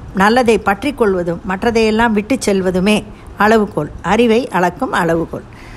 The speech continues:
அறிவு ஆயிரம் சொன்னாலும், அனுபவம் பலமுறை பெற்றாலும்,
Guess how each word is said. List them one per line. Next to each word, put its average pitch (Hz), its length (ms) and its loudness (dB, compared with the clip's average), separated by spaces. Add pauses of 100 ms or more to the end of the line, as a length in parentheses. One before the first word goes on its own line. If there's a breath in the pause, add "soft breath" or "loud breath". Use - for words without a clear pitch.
(500 loud breath)
அறிவு 311 380 4
ஆயிரம் 269 400 2
சொன்னாலும், 233 500 0
அனுபவம் 226 500 0
பலமுறை 220 460 2
பெற்றாலும், 233 640 -2